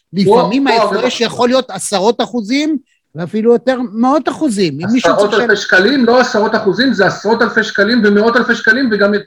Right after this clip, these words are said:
Speaker 2: אה, תלוי בגובה של ההלוואה. זה יכול לנוע בין הלוואה של שתי אחוז להלוואה של ארבע עשרה אחוז, שתים עשרה אחוז בריבית, זה הרבה כסף.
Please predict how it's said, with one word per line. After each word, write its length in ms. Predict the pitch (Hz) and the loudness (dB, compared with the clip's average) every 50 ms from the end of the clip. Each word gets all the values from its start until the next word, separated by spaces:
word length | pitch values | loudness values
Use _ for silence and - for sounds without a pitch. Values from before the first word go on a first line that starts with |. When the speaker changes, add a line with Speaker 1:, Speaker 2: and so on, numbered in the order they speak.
| _ _ - | _ _ -2
Speaker 2:
אה, 180 | 170 185 180 - | -2 -2 0 0
תלוי 200 | - 202 214 240 | 0 0 0 2
בגובה 340 | 226 240 214 214 247 247 247 | 2 2 2 2 2 2 2
של 160 | - - 240 | 0 0 2
ההלוואה. 400 | 226 214 214 185 220 233 214 170 - - - - _ _ _ | 2 2 2 2 2 2 2 2 0 -2 -8 -16 _ _ _
זה 120 | - 156 175 | -2 0 0
יכול 260 | 170 - 226 233 233 | 2 2 2 4 4
לנוע 320 | 226 226 233 240 233 180 | 4 4 4 2 2 2
בין 160 | 165 208 214 | 2 2 2
הלוואה 360 | 220 202 175 160 202 214 208 190 | 2 0 2 2 2 4 4 2
של 160 | - 196 160 | 0 -2 -4
שתי 300 | - - - 220 226 214 | -4 -2 0 2 2 2
אחוז 460 | 214 - 220 240 277 294 285 - - _ _ _ _ | 2 2 0 0 0 0 -2 -6 -12 _ _ _ _
להלוואה 360 | - 165 175 175 175 202 226 - | 0 2 2 2 4 4 2 4
של 140 | - 240 | 4 2
ארבע 200 | 233 208 190 247 | 2 2 2 2
עשרה 340 | 294 311 302 - - 254 220 196 | 2 2 2 0 -2 -2 -2 -2
אחוז, 300 | - 214 220 233 233 - - - - _ _ | 0 -2 -2 -2 -2 -4 -10 -18 -20 _ _
שתים 300 | - - - 240 262 277 | -8 -2 0 2 2 2
עשרה 300 | - - - 240 226 202 | 0 0 0 0 2 2
אחוז 400 | - - 240 262 233 208 - - - | 2 0 -2 -2 -4 -4 -8 -6 -2
בריבית, 720 | 170 190 185 185 175 170 240 285 320 320 - - - _ _ _ _ _ _ - | 0 2 2 2 2 2 0 0 0 -2 -6 -10 -18 _ _ _ _ _ _ -2
זה 120 | 143 165 | 0 0
הרבה 180 | 156 170 196 208 | 2 2 2 0
כסף. 360 | 208 220 208 208 - - - | 0 -2 -4 -4 -6 -10 -14